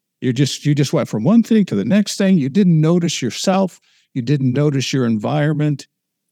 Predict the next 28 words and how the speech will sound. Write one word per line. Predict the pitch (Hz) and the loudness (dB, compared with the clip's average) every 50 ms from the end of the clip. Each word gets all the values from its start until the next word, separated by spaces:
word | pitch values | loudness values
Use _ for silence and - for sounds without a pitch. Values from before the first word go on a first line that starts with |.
| _ _ _ - | _ _ _ -4
And, | 131 135 131 127 123 - _ _ - | -2 0 0 -2 -2 -4 _ _ -4
and, | 135 123 117 | -4 -2 -2
uh, | 123 113 107 - _ | -2 -2 -4 -4 _
for | - 156 | -2 -2
example, | 139 113 135 139 135 131 - - | 0 0 0 -2 -2 -2 -2 -4
for | - - 123 | -2 -2 -2
me, | 123 123 147 147 139 | 0 2 2 0 0
before | 123 123 110 - 147 131 120 | 0 -2 -4 -2 -2 -2 0
meetings, | 117 127 135 143 156 165 - | 0 0 0 0 0 -2 -2
before | - 117 - - 131 117 113 | -4 -6 -6 -4 -4 -4 -4
this | 117 113 - | -4 -6 -6
call, | - - 123 104 101 110 120 - _ _ _ _ _ _ _ _ _ _ _ - | -6 -6 -6 -6 -6 -8 -10 -16 _ _ _ _ _ _ _ _ _ _ _ -10
I | 143 110 | -10 -8
take | - - - 107 92 - | -4 0 0 0 0 -2
three | - - 131 135 143 | -2 0 2 4 4
minutes, | 147 135 135 135 - - - - - - - - - _ _ _ _ _ _ _ _ _ _ _ - | 4 4 4 2 2 0 -2 -6 -12 -12 -14 -16 -20 _ _ _ _ _ _ _ _ _ _ _ -6
I | 104 92 | -6 -6
quiet | - - - 127 117 123 135 - | -6 -4 -2 0 0 0 0 0
my | 139 139 - | -2 -2 -4
heart, | 131 - - 147 147 170 - - _ _ _ _ _ _ _ - | -4 -4 -2 0 0 -2 -2 -6 _ _ _ _ _ _ _ -10
I | - 104 95 | -8 -8 -6
close | - - 143 139 147 131 123 | -2 0 0 2 2 0 0
my | 139 143 143 131 | 0 0 2 0
eyes, | 131 147 151 160 170 156 - - - _ _ _ _ _ _ _ _ - | 0 0 0 -2 -2 -4 -6 -10 -16 _ _ _ _ _ _ _ _ -10
I | 110 | -10
take | - - - 151 139 139 135 | -10 -4 0 0 2 2 0
some | - - 147 143 127 | -2 -4 -4 -2 -2
breaths, | 117 127 131 135 156 160 143 - - - - _ - - - | -2 0 0 0 0 -2 -4 -6 -12 -18 -20 _ -20 -20 -20